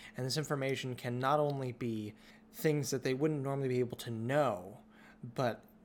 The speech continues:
can even be portents of the future, of prophecy.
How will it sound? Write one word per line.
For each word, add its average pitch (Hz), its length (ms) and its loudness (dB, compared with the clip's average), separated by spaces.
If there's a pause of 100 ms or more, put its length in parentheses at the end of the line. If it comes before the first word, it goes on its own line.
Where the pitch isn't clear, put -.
(140)
can 143 180 -2
even 143 380 0
be 120 340 2
portents 139 500 -2
of 110 140 -6
the 107 100 -6
future, - 840 -6 (100)
of 120 300 -6 (500)
prophecy. - 960 0